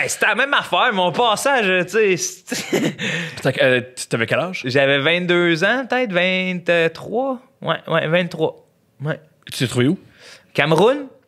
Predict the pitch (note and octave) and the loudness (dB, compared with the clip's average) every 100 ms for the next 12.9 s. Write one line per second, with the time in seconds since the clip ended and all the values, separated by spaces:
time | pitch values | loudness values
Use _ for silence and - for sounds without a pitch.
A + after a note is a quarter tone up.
0 | _ - B2 D3 E3 E3 - - - C3 | _ -2 2 4 4 2 2 4 4 2
1 | C3+ C3 D3+ D#3+ D#3 D3 C#3+ C3+ C#3 B2+ | 0 -2 -2 -2 -2 -2 -2 0 0 0
2 | D3+ E3 D#3 C#3+ - D3 - B2+ G#3 B3+ | 2 2 2 0 0 0 0 0 2 0
3 | D#3+ A2 - C3+ C3+ F3+ A#3+ A#3+ F#3 - | 0 -4 -10 -4 2 2 4 2 0 0
4 | F#3 F3 F3 G#3+ G#3+ F#3+ B3+ A#3 B3 - | 0 0 2 0 0 -2 -4 -2 -4 -2
5 | B2+ C#3+ C#3 B2+ C3 C3+ C#3 B2+ A2+ A#2 | 0 2 2 2 0 2 2 0 -2 0
6 | A2+ C3 C3+ A#2 A2 C3+ - B2+ E3+ F3+ | 0 2 2 2 0 -2 -4 0 2 4
7 | C3+ F#3 F#3 F3+ F3+ F3+ F3 F3 D#3+ - | 4 4 4 2 2 2 2 2 0 -2
8 | D#3 D3 C#3 C#3+ C#3+ - C3+ B2+ A#2+ C3 | -4 -4 -4 -4 -4 -6 -4 -4 -4 -6
9 | C3+ B2 C3+ C3+ B2 C#3+ C#3 C3+ C3+ - | -4 -2 0 2 2 2 2 2 0 -2
10 | C#3 C#3 D3 B2+ C3+ C#3+ - B2 C3+ B2+ | 0 -2 0 -4 -2 -2 0 0 2 2
11 | A#2 G#2+ A2 G#2 G#2 - - _ _ - | 2 0 0 -2 -6 -12 -20 _ _ -10
12 | - D3+ - A#2+ C3 C#3 A2 F#2 F2+ | 0 0 4 2 2 0 0 -6 -12